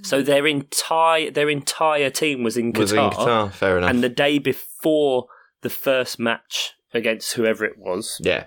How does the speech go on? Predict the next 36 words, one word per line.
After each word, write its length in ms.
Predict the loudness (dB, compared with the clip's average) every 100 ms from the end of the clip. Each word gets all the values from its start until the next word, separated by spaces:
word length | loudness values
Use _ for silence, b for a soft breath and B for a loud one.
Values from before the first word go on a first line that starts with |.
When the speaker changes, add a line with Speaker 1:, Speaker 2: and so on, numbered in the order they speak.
| -4
Speaker 2:
that's 100 | -2
Speaker 1:
whichever 260 | 0 0 0
Speaker 2:
right, 100 | -2
yeah. 120 | -2
Speaker 1:
bin 200 | 0 -2
man 260 | -2 -2 -2
team 360 | -2 -2 -2 -6
in, 420 | -6 -6 -6 -12 _ -6
in 240 | -4 -4
Qatar, 500 | -6 -2 -2 -2 -4 _ b b b -6
because 240 | -2 -2
naturally 580 | -2 -4 -8 -10 -10 -10
you, 160 | -8 -8 -6
you 120 | -6
go 120 | -4 -6
to 120 | -8
Qatar 320 | -4 -4 -4
as 80 | -6
well, 180 | -4 -4
of 60 | -6
course, 200 | -8 -8
follow 240 | -8 -6
the 60 | -4
money, 260 | -4 -6 -12 B B B -4
prep 240 | -2 -2
for 100 | -4
the 100 | -4
actual 320 | -4 -4 -6
World 220 | -4 -4 -2
Cup. 240 | -4 -6 -18 B B B 0
Um, 400 | 2 2 -2 -8 -14 B B B -10
that, 180 | -2 0
yeah, 240 | 2 2
they, 220 | 2 0
they 180 | 0 -2
played 340 | 0 -2 -2